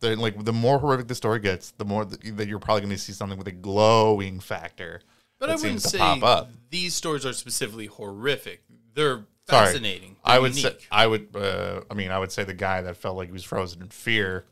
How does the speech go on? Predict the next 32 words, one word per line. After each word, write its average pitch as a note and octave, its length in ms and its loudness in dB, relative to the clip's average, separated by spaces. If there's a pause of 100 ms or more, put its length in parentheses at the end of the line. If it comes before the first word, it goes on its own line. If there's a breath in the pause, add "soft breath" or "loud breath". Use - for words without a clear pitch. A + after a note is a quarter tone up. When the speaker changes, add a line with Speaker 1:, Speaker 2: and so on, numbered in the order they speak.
(420)
Speaker 2:
That, F3 280 -2
actually, A3 260 -6
Speaker 1:
I A2 80 4
Speaker 2:
it, A2 40 4
Speaker 1:
mean, G2+ 260 2
Speaker 2:
remember, G3+ 240 -2
it D#3+ 60 -4
wasn't G#3 340 -4
fear. D3+ 380 -6
It - 140 -12
Speaker 1:
sorry, C3 60 -2
Speaker 2:
was F#2 360 2
sh-, - 100 -8
like, D#3 80 -6
Speaker 1:
depression. C3 420 0
Speaker 2:
shame, D#3+ 380 -2
depression, C3+ 500 -4
Speaker 1:
Right. F#2+ 120 2
Speaker 2:
things A#2+ 160 -4
like G#2 200 -8
that. A#2+ 220 -6
Speaker 1:
Well, - 80 -6
I A#2 100 8
would A2+ 160 2
say A#2+ 120 2
those G#2+ 160 4
two A2 160 -8
guys G2+ 220 2
probably A2+ 840 4 (120)
more A#2 300 4
extreme G#2 520 -4
emotional G2+ 760 0